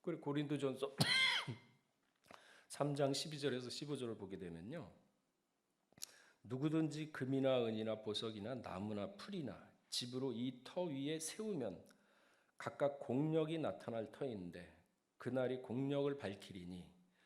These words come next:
공력이 어떠한 것을 시험할 것임이라." 반드시 한번 시험을 합니다. 여러분들이 신앙생활하면서 쌓았던 믿음의 탑, <coughs> 신앙의 탑은 반드시 한번 시험을 받습니다. 그러면서 십오 절에 보게 되면은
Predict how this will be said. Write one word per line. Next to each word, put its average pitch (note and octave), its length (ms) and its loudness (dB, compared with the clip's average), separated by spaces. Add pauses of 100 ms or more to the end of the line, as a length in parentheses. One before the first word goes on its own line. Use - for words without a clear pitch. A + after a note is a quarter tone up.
(300)
공력이 C#3 680 2
어떠한 A#2 460 0
것을 A#2+ 380 -4
시험할 C#3+ 500 -4
것임이라." F#2 420 -8 (120)
반드시 F3 560 -6
한번 D#3+ 440 -4
시험을 D3 420 -6
합니다. G#2+ 420 -12
여러분들이 C#3 460 2
신앙생활하면서 B2+ 720 -4
쌓았던 C3+ 720 -2
믿음의 A#2+ 500 -8 (240)
탑, - 440 -8 (300)
<coughs> A5 480 2
신앙의 C3 460 -2
탑은 C#3+ 360 -2 (440)
반드시 C3+ 440 -4
한번 A#2+ 280 -4
시험을 C#3+ 400 -4
받습니다. - 420 -12 (800)
그러면서 C#3 360 0
십오 E3 240 -2
절에 D3 220 0
보게 A#2 200 -8
되면은 G2 440 -6